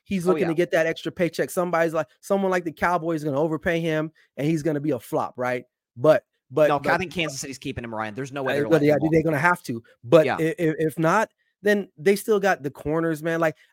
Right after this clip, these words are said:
Speaker 1: I knew that they were gonna match up well with the forty-niners because they have those corners back there.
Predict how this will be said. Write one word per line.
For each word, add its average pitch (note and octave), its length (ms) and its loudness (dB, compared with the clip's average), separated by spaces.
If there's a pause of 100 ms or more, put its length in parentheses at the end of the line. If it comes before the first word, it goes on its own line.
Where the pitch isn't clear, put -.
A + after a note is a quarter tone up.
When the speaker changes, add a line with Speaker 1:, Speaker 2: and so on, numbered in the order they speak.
Speaker 1:
I A#3+ 160 4
knew B3 220 2
that G3+ 100 2
they F#3+ 140 6
were F3 120 2
gonna C#3+ 200 -2
match C3+ 280 -4
up A#2 100 -2
well B2 140 -4
with G2+ 140 -12
the A2 60 -16
forty-niners G2+ 480 -10
because A#2 260 -10
they A2+ 100 -6
have A2+ 160 -6
those G2 140 -12
corners F#2 320 -16
back F2 240 -14
there. E2 180 -20